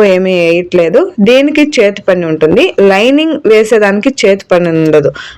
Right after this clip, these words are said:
అది ఎలా స్టిచ్ వేసుకోవాలో, ఇది ఇలా స్టిచ్ వేసుకోవాలి. ప్లెయిన్ డ్రెస్ ఇది, ప్లెయిన్ టాప్, లైనింగ్ లేదు, కాటన్ కొంచెం థిక్‌గా ఉంది, అందుకే లైనింగ్ వేయట్లేదు.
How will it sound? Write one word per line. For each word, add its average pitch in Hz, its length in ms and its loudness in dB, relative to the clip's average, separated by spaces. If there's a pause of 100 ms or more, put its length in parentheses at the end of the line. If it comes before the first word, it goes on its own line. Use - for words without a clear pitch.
(120)
అది 190 220 0
ఎలా 214 220 0
స్టిచ్ 196 280 -4
వేసుకోవాలో, 190 420 0 (180)
ఇది 214 160 2 (100)
ఇలా 180 160 0 (100)
స్టిచ్ 185 340 0
వేసుకోవాలి. 170 600 0 (1120)
ప్లెయిన్ 196 400 0
డ్రెస్ 165 220 -2 (100)
ఇది, 143 160 -2 (480)
ప్లెయిన్ 180 360 0
టాప్, 151 300 -2 (680)
లైనింగ్ 190 380 -2 (100)
లేదు, 151 160 2 (120)
కాటన్ 170 420 -2 (1200)
కొంచెం 202 240 0 (100)
థిక్‌గా 202 440 0
ఉంది, 202 240 -2
అందుకే 180 280 -2 (100)
లైనింగ్ 170 380 -2
వేయట్లేదు. 156 580 2